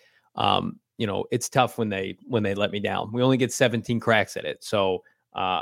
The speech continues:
I, I do appreciate the homerism, but I also agree with a lot of what you said. I'm not gonna fade you. I'm gonna agree with you. I'm gonna double down on a couple things. First, let's look at my picks for tonight. Uh, I'm,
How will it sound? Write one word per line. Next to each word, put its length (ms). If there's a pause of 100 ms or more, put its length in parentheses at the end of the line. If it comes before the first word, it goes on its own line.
I, 240
I 120
do 280
appreciate 540
the 80
homerism, 640 (180)
but 100
I 100
also 320
agree 220
with 140
a 60
lot 200
of 60
what 140
you 100
said. 340 (460)
I'm 80
not 160
gonna 140
fade 300
you. 280 (280)
I'm 100
gonna 120
agree 240
with 220
you. 240
I'm 100
gonna 140
double 260
down 300
on 80
a 60
couple 240
things. 340
First, 340
let's 240
look 320
at 140
my 160
picks 320
for 240
tonight. 540 (500)
Uh, 360
I'm, 300